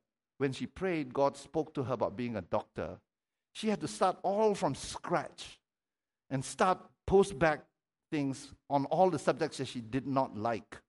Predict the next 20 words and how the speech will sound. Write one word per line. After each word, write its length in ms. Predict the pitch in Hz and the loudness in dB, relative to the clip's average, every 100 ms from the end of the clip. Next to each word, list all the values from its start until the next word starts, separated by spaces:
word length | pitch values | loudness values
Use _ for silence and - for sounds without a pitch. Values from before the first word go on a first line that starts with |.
| _ _ _ _ _ _ _ _ _ _ _ _ - | _ _ _ _ _ _ _ _ _ _ _ _ -4
And 120 | 143 | 2
then 120 | 208 262 | 4 4
she 160 | 277 | 4
had 140 | 202 196 | 2 2
to 80 | |
go 240 | 143 165 208 | 0 6 8
and 180 | 180 - | 6 4
pay 200 | 202 202 | 4 6
for 160 | 151 | 4
it 120 | 139 | 4
herself 440 | 117 117 - 147 - | 0 -6 0 -2 -2
because 240 | 135 139 | -4 -4
we 180 | 127 170 | -2 -2
didn't 200 | 165 139 | -2 -2
have 100 | 117 | -4
the 80 | 107 | -4
money 260 | 110 135 | -2 -4
to 100 | 110 | -4
pay 200 | - 117 | -10 -8
for, 200 | - 98 | -4 -6